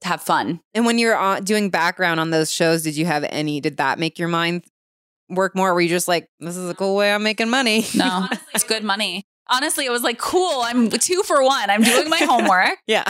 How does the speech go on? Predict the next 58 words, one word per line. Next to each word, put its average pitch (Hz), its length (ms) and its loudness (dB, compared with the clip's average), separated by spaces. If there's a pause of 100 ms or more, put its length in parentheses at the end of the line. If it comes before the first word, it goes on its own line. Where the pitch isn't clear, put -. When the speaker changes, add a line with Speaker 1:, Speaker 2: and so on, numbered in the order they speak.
Speaker 1:
and 247 120 2
getting 240 200 -2
paid 240 220 -2
to 226 60 -2
do 196 100 -2
my 180 140 0
homework." 202 320 2
Speaker 2:
Yeah, 170 240 0
that's 190 160 -2
not 247 440 2
a 262 60 2
bad 247 320 2
way 233 220 2
to 220 100 0
collect 214 380 0
a 214 40 -4
paycheck, 185 300 -2
except 240 240 -2
it's - 160 -4
long 214 420 0
days. 160 560 -2
Speaker 1:
They're 269 160 -2
long 294 220 0
days, 285 300 -2
but 240 120 0
it's 220 160 -4
fun 240 400 -2
'cause 220 120 2
I 208 400 -2
didn't 247 180 2
really 233 180 2
know 214 140 2
anyone 202 300 0
anyway. 214 500 0
And 202 100 -4
it, 214 280 -2 (100)
you 262 80 2
get 320 160 -2
to 320 100 0
know, 262 280 2
like, 247 160 0
the 220 100 2
same 254 300 -2
people 220 320 0
are 214 80 0
on 202 100 -2
the 196 80 -2
same 190 300 -2
jobs 175 420 0
and 190 40 2
you 175 80 4
Speaker 2:
Yeah. - 100 2
Speaker 1:
have 156 200 0
fun 175 220 -2
Speaker 2:
It's 190 100 0
like 190 200 0
Speaker 1:
together. 190 100 2
Speaker 2:
your 190 80 0